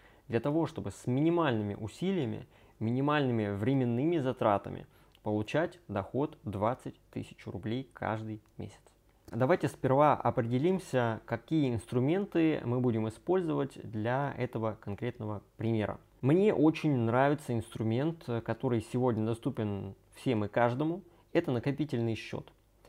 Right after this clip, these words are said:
Почему накопительный счет? Ну, во-первых, э, у нас, э,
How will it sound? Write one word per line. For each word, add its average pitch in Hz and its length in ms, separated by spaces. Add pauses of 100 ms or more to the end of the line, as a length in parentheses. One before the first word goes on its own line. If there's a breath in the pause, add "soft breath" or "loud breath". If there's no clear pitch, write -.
(320 soft breath)
Почему 180 260
накопительный 135 540
счет? - 200 (200)
Ну, 151 100
во-первых, 147 600 (520 soft breath)
э, 104 220
у 120 80
нас, 139 340
э, 107 380